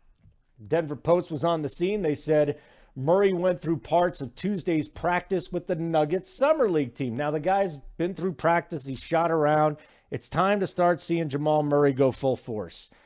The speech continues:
The longer we wait without that, the more concerned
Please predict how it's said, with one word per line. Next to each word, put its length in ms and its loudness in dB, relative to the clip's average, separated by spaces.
The 100 0
longer 400 4
we 200 -2
wait 400 4
without 480 2
that, 220 0
the 60 -6
more 240 -4
concerned 680 -6